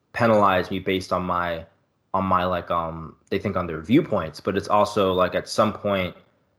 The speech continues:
ideals can only really go so far. It's like, when it comes to things that are practical, your ideals are definitely secondary, regardless if you think that's your, that's your freedom or not. It's like, when it comes to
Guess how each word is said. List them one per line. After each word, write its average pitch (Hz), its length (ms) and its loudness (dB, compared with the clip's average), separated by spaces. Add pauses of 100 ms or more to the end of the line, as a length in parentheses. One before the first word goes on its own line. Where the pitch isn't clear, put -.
(100)
ideals 104 840 2
can 104 180 -6
only 101 280 -2
really 98 280 0
go 92 200 -2
so 87 220 -6
far. 98 380 2
It's - 160 -8
like, 92 160 -4
when 98 100 0
it 92 100 -6
comes 104 240 -4
to 101 80 -8
things 101 260 -6
that 98 100 -2
are 87 80 -6
practical, 95 580 -4
your 98 240 0
ideals 92 440 -4
are 87 80 -10
definitely 90 400 -6
secondary, 85 500 -8
regardless 87 540 -2
if - 120 -16
you 87 60 -8
think 87 220 -10
that's - 240 -6
your, 78 340 -4 (300)
that's 104 240 0
your 95 100 2
freedom 117 540 2
or 92 120 0
not. 101 460 2
It's - 200 -14
like, 92 200 -4
when 101 140 -4
it 98 100 -10
comes 110 320 -4
to 98 500 -4